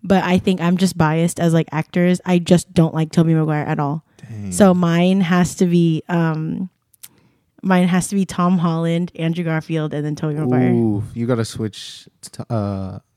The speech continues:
Speaker 2: Tobey Maguire and Andrew Garfield
Speaker 1: You
Speaker 2: for
Speaker 1: know, all
Speaker 2: me,
Speaker 1: that
Speaker 2: though.
Speaker 1: matters is that Tom Holland is
Speaker 2: Yes,
Speaker 1: the best.
Speaker 2: he's
Speaker 1: So
Speaker 2: obviously,
Speaker 1: it's
Speaker 2: because
Speaker 1: fine.
Speaker 2: he's the only one that's
Speaker 1: The other
Speaker 2: actually
Speaker 1: two
Speaker 2: a
Speaker 1: don't.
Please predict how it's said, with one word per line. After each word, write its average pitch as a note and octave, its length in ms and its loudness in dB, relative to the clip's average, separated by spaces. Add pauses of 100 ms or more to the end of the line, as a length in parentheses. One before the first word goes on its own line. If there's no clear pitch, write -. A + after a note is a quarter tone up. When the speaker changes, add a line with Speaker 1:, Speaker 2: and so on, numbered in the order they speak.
(280)
Speaker 2:
Tobey A2+ 220 -2
Maguire G2+ 460 -2
and F#2+ 120 -6
Andrew G2 220 -6
Garfield F#2+ 420 -10
Speaker 1:
You G3+ 120 -4
Speaker 2:
for F#3+ 80 -8
Speaker 1:
know, - 20 -4
all F#3 140 2
Speaker 2:
me, G3+ 60 0
Speaker 1:
that - 40 -4
Speaker 2:
though. F#3 60 -4
Speaker 1:
matters F3 420 -2
is F3 200 -4
that E3 200 -2
Tom D#3 200 -6
Holland D3 280 -6
is A#2+ 60 -6
Speaker 2:
Yes, G#2+ 100 -2
Speaker 1:
the - 60 -6
best. - 260 -10
Speaker 2:
he's C3+ 180 -6
Speaker 1:
So A#2+ 60 -4
Speaker 2:
obviously, A#2 400 -2
Speaker 1:
it's G#2 80 -10
Speaker 2:
because C#3+ 220 -2
Speaker 1:
fine. D3+ 60 -4
Speaker 2:
he's D#3 100 -4
the D3 160 -2
only C3+ 560 -2
one A#2 340 -4
that's G#2+ 160 -4
Speaker 1:
The F3 60 -6
other E3 80 -6
Speaker 2:
actually A2+ 300 -6
Speaker 1:
two F3 200 -10
Speaker 2:
a A2+ 60 -8
Speaker 1:
don't. - 160 -14